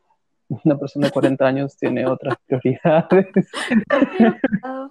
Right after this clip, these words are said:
Speaker 1: <laughs> Te
Speaker 2: siempre decía que
Speaker 1: conoces.
Speaker 2: me regalen la Biblia, que estaba, era histórica, y me creían, y vendía Biblias a tutiplén. Vendía. Era como una ninja de Biblias, pero no era porque, o sea, sí querían que conozca la palabra, pero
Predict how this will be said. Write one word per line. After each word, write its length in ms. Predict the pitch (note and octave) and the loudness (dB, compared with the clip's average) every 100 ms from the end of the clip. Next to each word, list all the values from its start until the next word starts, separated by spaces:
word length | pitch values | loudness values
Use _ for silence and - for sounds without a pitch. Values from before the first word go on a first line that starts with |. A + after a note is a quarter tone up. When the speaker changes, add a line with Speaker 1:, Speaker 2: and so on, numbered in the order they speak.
| - | -10
Speaker 1:
<laughs> 100 | - | -4
Te 60 | C#4+ | 2
Speaker 2:
siempre 0 | |
decía 120 | G3+ | 2
que 40 | |
Speaker 1:
conoces. 320 | E3+ D#3+ B3 B3 | 2 0 -2 -2
Speaker 2:
me 100 | F3 | -2
regalen 380 | F#3+ F#3+ G3+ | -2 -10 -10
la 100 | G3 | -12
Biblia, 320 | F#3 G3 F#3+ G3 | -12 -14 -14 -16
que 80 | |
estaba, 320 | F3 G3+ G3+ G#3 | -18 -16 -14 -12
era 160 | G3+ G3+ | -10 -10
histórica, 680 | F#3+ F#3 F#3 F#3 F#3+ F#3 _ | -10 -10 -10 -10 -16 -20 _
y 120 | - F#3+ | -16 -12
me 140 | F#3+ | -12
creían, 480 | F#3 F#3 F#3 F#3+ F#3 G3+ | -8 -6 -6 -8 -16 -18
y 240 | G3 F#3+ | -16 -14
vendía 400 | F#3+ F#3+ F3+ G3+ G3+ | -12 -12 -10 -10 -10
Biblias 560 | G3 F#3+ F#3 F#3+ - _ _ _ | -12 -12 -14 -16 -20 _ _ _
a 100 | F#3+ | -14
tutiplén. 640 | F3+ F#3 - G3+ F3+ F3+ _ _ _ _ _ _ _ - | -8 -6 -6 -8 -12 -16 _ _ _ _ _ _ _ -12
Vendía. 440 | G3+ F3+ F#3 F3+ _ _ _ _ _ _ _ _ | -10 -6 -6 -8 _ _ _ _ _ _ _ _
Era 360 | F#3 G3 F#3 F#3 _ | -8 -6 -8 -12 _
como 180 | - F3+ | -16 -12
una 140 | F#3+ | -12
ninja 540 | F#3+ F#3+ F3+ D#3+ D#3 D3 | -10 -10 -10 -10 -10 -10
de 100 | E3 | -10
Biblias, 540 | E3+ E3 D#3+ D#3+ - _ - | -10 -10 -12 -16 -18 _ -10
pero 500 | F3+ F3+ F3+ F3 F3 | -8 -6 -6 -8 -8
no 100 | F#3+ | -10
era 160 | A3+ | -12
porque, 400 | A#3 A3 F3 F3 _ _ _ _ | -12 -14 -14 -16 _ _ _ _
o 80 | D#3 | -14
sea, 140 | E3+ | -14
sí 160 | - G3 | -12 -10
querían 280 | G3+ G3+ G3+ | -8 -8 -12
que 100 | G3 | -16
conozca 300 | F#3 G3 F3+ | -16 -14 -14
la 120 | F#3+ | -12
palabra, 420 | E3 F3+ F#3 - | -12 -10 -10 -14
pero 220 | D#3 D#3 | -16 -18